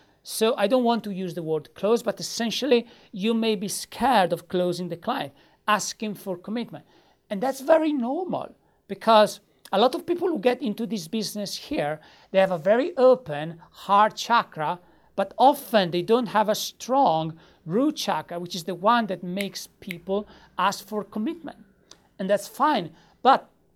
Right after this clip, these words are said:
remember what I said before. It's the job of the client to do nothing. That's what they feel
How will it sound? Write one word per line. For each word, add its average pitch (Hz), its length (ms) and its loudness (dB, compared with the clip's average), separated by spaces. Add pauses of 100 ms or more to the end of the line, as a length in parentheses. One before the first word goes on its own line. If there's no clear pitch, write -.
remember 262 460 0
what 233 240 2
I 220 60 0
said 165 320 -4
before. - 460 -12 (440)
It's 226 220 -4
the 214 160 -2
job 262 360 4
of 262 160 4
the 247 80 -2
client 170 720 2 (440)
to 190 80 -10
do 180 160 -6
nothing. 196 480 -8 (640)
That's 240 280 4
what 233 220 2
they 190 120 -2
feel 208 600 -2